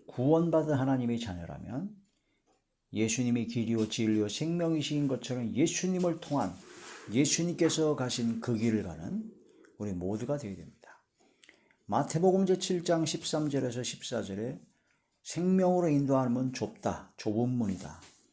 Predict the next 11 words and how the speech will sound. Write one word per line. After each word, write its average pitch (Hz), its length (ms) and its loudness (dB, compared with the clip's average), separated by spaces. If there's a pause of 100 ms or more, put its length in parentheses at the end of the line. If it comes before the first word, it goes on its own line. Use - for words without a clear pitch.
(200)
좁고 135 540 2
길이 127 300 -2
협착하여 131 760 -4
찾는 151 400 -2
자가 131 280 -4
적다. - 520 -12 (380)
멸망으로 185 680 2
인도하는 147 480 4
문은 170 420 -2 (400)
길이 120 260 -2
넓고 165 760 -2